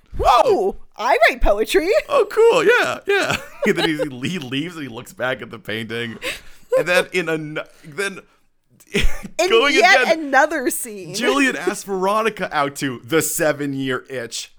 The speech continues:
Speaker 1: I, this is the referencing I like because <laughs> they just looked up like, "Okay, what famous movie came out?"
Speaker 2: <laughs>
Speaker 1: Oh, Seven-Year Itch came out, like, two months
Speaker 2: Perfect.
Speaker 1: earlier. Cool. Everyone just asking everybody out to the seven-year itch. So he has her out.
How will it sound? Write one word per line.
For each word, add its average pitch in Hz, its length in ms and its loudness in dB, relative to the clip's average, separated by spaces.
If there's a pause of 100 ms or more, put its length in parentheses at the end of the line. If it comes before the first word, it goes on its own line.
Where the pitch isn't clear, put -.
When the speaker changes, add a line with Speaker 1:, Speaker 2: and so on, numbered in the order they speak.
Speaker 1:
I, 196 200 -10 (160)
this 143 540 -6
is 277 140 0
the 185 120 2
referencing 135 580 -4
I 113 80 -4
like 104 440 -10 (100)
because 139 680 -12 (340)
<laughs> - 160 -14 (240)
they 208 320 0
just 139 160 -8
looked 127 180 -10
up 113 80 -10
like, 104 140 -10
"Okay, 104 140 -18
what 127 260 -18
famous 104 380 -8
movie 90 200 -12
came 330 220 -4
out?" - 200 -8 (120)
Speaker 2:
<laughs> - 140 -10
Speaker 1:
Oh, 220 340 2 (240)
Seven-Year 175 680 -4
Itch 160 200 -6
came 139 220 -8
out, 113 80 -6
like, 110 180 -8
two 131 200 0
months 120 220 -2
Speaker 2:
Perfect. 110 160 -4
Speaker 1:
earlier. 92 220 -8 (160)
Cool. 117 320 -6 (300)
Everyone 151 480 -2
just 120 160 -12
asking 113 360 -6
everybody 104 400 -4
out 98 140 -4
to - 60 -20
the 104 80 -12
seven-year 95 560 -8
itch. 82 180 -14
So - 600 -10
he 165 160 -6
has 156 220 -4
her 113 260 -4
out. 82 320 -12